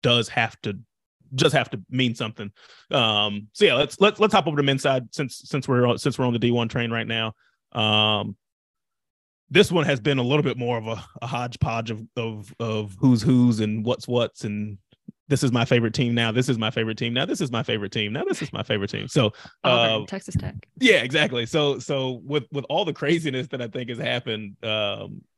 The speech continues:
Speaker 1: on, on the men's D one side, um, what, what are our impressions? Teams that, wh-, again, whether surprise you, teams that, um, trending in the right direction. What, what are our impressions of, of any of these teams so far this fall?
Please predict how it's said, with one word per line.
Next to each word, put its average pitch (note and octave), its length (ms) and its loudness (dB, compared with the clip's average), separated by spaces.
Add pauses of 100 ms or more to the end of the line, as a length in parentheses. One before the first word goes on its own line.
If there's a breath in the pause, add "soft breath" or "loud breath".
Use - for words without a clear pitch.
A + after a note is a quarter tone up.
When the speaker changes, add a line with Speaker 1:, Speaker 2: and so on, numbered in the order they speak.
(380)
Speaker 1:
on, D3 180 -2
on C#3+ 80 0
the C3 60 -2
men's B2+ 240 0
D A#2+ 120 -2
one A2+ 200 -2
side, G#2+ 380 0 (420)
um, G2+ 540 -4 (360)
what, C#3 160 2
what D#3+ 140 6
are C#3+ 240 4
our B2+ 160 0
impressions? A#2+ 440 -6
Teams B2+ 240 -6
that, A#2+ 240 -2
wh-, B2+ 200 -6
again, A2 260 -4
whether A2+ 200 -4
surprise A2+ 500 -2
you, A2 120 -4
teams A2 300 -8
that, G#2 320 -2
um, G2 560 -10 (760)
trending C#3+ 240 2
in A#2+ 60 0
the A2+ 60 0
right A2+ 180 0
direction. A#2 420 0
What, B2 140 -2
what C3 120 -2
are B2 80 0
our A#2 100 0
impressions G#2+ 480 -8
of, G2 240 -8 (1120)
of A2 120 -6
any A2 160 -2
of G2+ 40 -2
these G#2 180 -6
teams G2+ 300 -10
so G2 140 -12
far G2+ 220 -10
this F#2 120 -14
fall? G2 320 -12